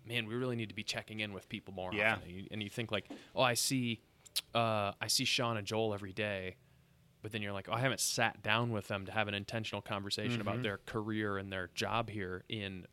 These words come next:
Speaker 1: three months."
Speaker 2: Right.
Speaker 1: Um, so we do it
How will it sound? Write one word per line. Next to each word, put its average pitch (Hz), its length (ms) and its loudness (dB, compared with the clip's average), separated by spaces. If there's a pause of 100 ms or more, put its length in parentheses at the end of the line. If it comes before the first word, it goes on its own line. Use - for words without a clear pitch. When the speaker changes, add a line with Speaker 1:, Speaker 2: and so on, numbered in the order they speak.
Speaker 1:
three 113 180 -2
months." - 380 -2 (260)
Speaker 2:
Right. 98 240 0 (240)
Speaker 1:
Um, 95 320 -4 (760)
so - 140 -6
we 147 140 2
do 139 200 8
it 117 120 4